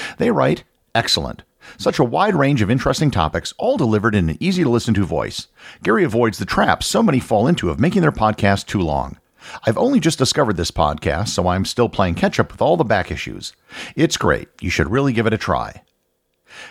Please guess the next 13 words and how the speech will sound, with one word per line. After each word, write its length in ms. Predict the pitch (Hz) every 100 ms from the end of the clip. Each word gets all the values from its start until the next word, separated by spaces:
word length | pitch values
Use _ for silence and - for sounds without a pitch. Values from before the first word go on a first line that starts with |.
| -
The 140 | 135
second 300 | 127 247 -
review 280 | 127 92 123
comes 260 | - 123 117
from 300 | 123 113 113
Reclaw 720 | - 90 196 - 226 220 127
B 340 | 185 196 104 82
in 80 |
Australia. 680 | 101 113 - 143 120 65 - _ _ -
They 180 | 147
write, 340 | 165 98 120 - _ _
"Thank 260 | - 240 233
you. 260 | 101 76